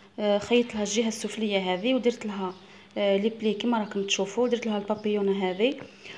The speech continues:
وزدت البي اللي قعدت لي بعد ما خيطتها وكملت، درت لها تور من هنا قبل ما نخيط السانسور.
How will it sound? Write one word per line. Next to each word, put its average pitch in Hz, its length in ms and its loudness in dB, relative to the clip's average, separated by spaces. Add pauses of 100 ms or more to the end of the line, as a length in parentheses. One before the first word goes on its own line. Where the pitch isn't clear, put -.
(140)
وزدت 247 300 0
البي 240 260 2
اللي 240 120 4
قعدت 202 380 -4
لي 339 180 4 (360)
بعد 233 240 0
ما 240 80 4
خيطتها 226 500 -2
وكملت، 214 640 -2
درت 240 200 -2
لها 220 180 -2
تور 247 340 2
من 202 140 0
هنا 220 240 -2 (100)
قبل 269 280 2
ما 269 200 0 (400)
نخيط 294 420 0 (160)
السانسور. 233 640 2